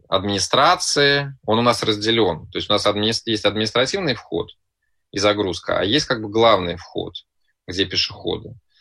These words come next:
А, про пар-, пар-, паркинг я не говорю. Вот у нас там есть там паркинг двухэтажный небольшой, чтобы можно было на машине прям заехать внутрь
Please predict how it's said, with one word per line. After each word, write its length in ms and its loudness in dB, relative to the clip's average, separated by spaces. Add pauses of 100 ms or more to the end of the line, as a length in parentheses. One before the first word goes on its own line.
(300)
А, 220 2
про 340 6
пар-, 320 2
пар-, 240 4
паркинг 400 2
я 100 4
не 100 0
говорю. 320 4
Вот 100 -8
у 40 0
нас 120 0
там 140 2
есть 160 0
там 160 0
паркинг 400 2
двухэтажный 640 0
небольшой, 680 0
чтобы 340 -6
можно 300 -2
было 200 -2
на 100 -4
машине 480 0
прям 240 -6
заехать 460 -2
внутрь 400 -4